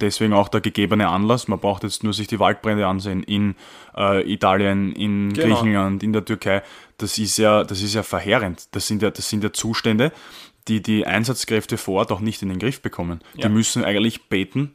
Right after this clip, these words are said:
Speaker 1: dass es nach Wochen und Monate der Dürre, äh, und wenn dann so ein Brand entsteht, müssen die ja hoffen, dass es dann irgendwann einmal stark zum Regnen anfangen, dass sie diese, diese Brände in den Griff bekommen.
Speaker 2: Mhm.
Speaker 1: Und wenn ich mir dann anschaue, in Sizilien diese Woche, glaub ich, äh, was haben sie gesagt? Achtundvierzig Grad, ist das richtig? Ich
Speaker 2: Mhm.
Speaker 1: hab's jetzt nicht, ich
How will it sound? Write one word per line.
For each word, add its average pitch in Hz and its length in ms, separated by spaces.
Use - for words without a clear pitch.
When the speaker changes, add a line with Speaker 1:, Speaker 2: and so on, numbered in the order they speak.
Speaker 1:
dass 107 160
es 113 180
nach 107 420
Wochen 110 540
und 113 220
Monate 113 420
der 107 120
Dürre, 110 500
äh, 110 260
und 110 240
wenn 110 160
dann 117 140
so 123 100
ein 117 80
Brand 104 240
entsteht, 117 240
müssen 117 260
die 110 60
ja 113 100
hoffen, 117 260
dass 110 100
es 104 80
dann 110 120
irgendwann 117 240
einmal 113 200
stark - 280
zum 113 140
Regnen 107 240
anfangen, 110 400
dass 101 140
sie 107 80
diese, 101 400
diese 98 200
Brände 110 380
in 95 80
den 92 140
Griff 92 240
bekommen. 127 360
Speaker 2:
Mhm. 120 180
Speaker 1:
Und 101 320
wenn 104 180
ich 107 80
mir 113 120
dann 107 120
anschaue, 101 300
in 110 80
Sizilien 110 500
diese 113 240
Woche, 104 240
glaub 113 220
ich, - 240
äh, - 40
was 65 440
haben 131 120
sie - 60
gesagt? - 400
Achtundvierzig 131 500
Grad, 117 220
ist 120 160
das 117 120
richtig? 120 300
Ich 110 80
Speaker 2:
Mhm. 135 120
Speaker 1:
hab's 131 160
jetzt 120 160
nicht, - 320
ich 107 160